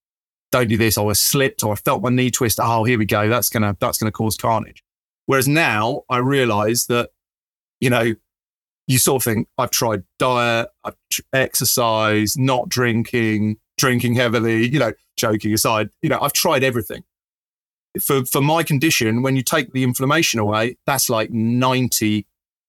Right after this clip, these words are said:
ninety-five percent of the problem. So for me, when I'm doing stuff now,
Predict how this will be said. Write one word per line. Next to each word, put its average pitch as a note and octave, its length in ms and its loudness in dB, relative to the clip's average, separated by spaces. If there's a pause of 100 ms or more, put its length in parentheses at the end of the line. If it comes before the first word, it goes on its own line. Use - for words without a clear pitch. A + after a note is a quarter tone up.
(120)
ninety-five C3+ 800 0
percent A2 360 -2
of - 120 -20
the F#2 60 -8
problem. B2 420 -6 (480)
So B2+ 240 2
for C3 160 -2
me, C3+ 440 2
when C3+ 140 0
I'm C3 120 0
doing B2+ 240 0
stuff A2+ 280 -2
now, A2+ 460 0